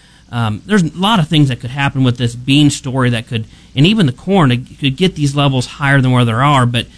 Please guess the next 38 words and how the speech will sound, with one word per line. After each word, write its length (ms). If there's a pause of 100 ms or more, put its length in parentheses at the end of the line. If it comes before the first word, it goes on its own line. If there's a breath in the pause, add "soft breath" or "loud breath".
(240 soft breath)
again, 440
you, 200 (240)
the, 220
the 160
rallies 340
we've 160
had, 280
they 100
should 340
be 120
rewarded, 560
and 220
you 260
just 200
continue 420
scaling 440
into 200
those 260
things, 280
and, 200 (320 loud breath)
and 80
guys 200
will 80
be 80
just 240
fine. 240
There's 140
still 180
gonna 200
be 120
an 140
acreage 380
battle 320
here 200
coming, 480 (340 loud breath)
uh, 340
next 340
spring, 560